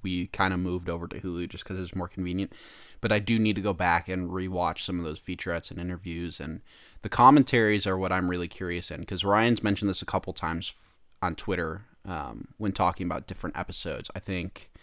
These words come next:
he talked about how, um, in Allison f-, from Palmdale that <laughs> he says we need to watch the commentary on the Blu-rays 'cause it explains a lot and might increase our score after,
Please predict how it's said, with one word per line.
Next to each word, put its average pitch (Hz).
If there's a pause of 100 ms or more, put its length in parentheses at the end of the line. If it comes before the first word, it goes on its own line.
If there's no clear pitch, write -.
(640)
he 117
talked 104
about 98
how, 90 (200)
um, 90 (500)
in 113
Allison 101
f-, -
from 101
Palmdale 104 (100)
that 90 (180)
<laughs> -
he 123
says -
we 123
need 110
to 113
watch 95
the -
commentary 101
on 92
the 95
Blu-rays 95
'cause 98
it 92
explains 95
a 90
lot 85
and 92
might 90
increase 95
our 95
score 90
after, 87